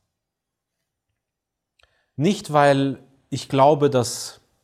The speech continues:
hinter jedem Unglück auch etwas Gutes stecken kann. Ich glaube nicht, dass es darum geht.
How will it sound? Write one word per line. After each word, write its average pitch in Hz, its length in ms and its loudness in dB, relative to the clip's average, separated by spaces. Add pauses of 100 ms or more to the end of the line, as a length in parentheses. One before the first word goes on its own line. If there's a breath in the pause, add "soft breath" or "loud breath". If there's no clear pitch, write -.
(280)
hinter 143 260 -2
jedem 135 440 0
Unglück 143 520 0
auch 123 160 -6
etwas 113 300 -8
Gutes 208 280 -6
stecken 110 360 -10
kann. 92 240 -20 (1040 soft breath)
Ich 139 100 -10
glaube 202 240 2
nicht, 202 160 -2
dass 156 100 -2
es 139 140 -8
darum 135 340 0
geht. - 320 -20